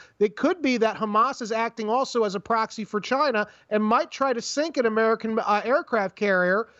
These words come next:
uh, as a proof of concept for China when China decides to finally go into Taiwan. So there's a lot of interconnections here that most of Washington's policymakers are simply not making.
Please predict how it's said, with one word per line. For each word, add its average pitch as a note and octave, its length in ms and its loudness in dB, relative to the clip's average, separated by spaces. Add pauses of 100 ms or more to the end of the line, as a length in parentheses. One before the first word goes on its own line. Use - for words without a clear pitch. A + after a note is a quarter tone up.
(140)
uh, G#3+ 180 4
as A3+ 180 0
a A3+ 80 0
proof C#4+ 300 0
of A#3+ 140 0
concept A#3+ 640 0
for G#3+ 120 -2
China B3 580 0 (200)
when G#3+ 200 0
China C4 380 2
decides F#3+ 480 0
to F#3 80 -10
finally F3+ 340 -2
go E3 240 0
into D3 160 -4
Taiwan. D3 640 -4
So F#3 120 -2
there's A#3+ 220 2
a B3+ 60 0
lot C4+ 240 0
of D#4 80 -4
interconnections A#3+ 760 -2
here F3+ 320 2 (160)
that G3+ 160 2
most A3+ 380 2
of B3+ 80 -2
Washington's A3+ 640 0
policymakers G3 800 0
are F3+ 60 -2
simply G3 360 0
not F#3+ 300 0
making. E3+ 580 -4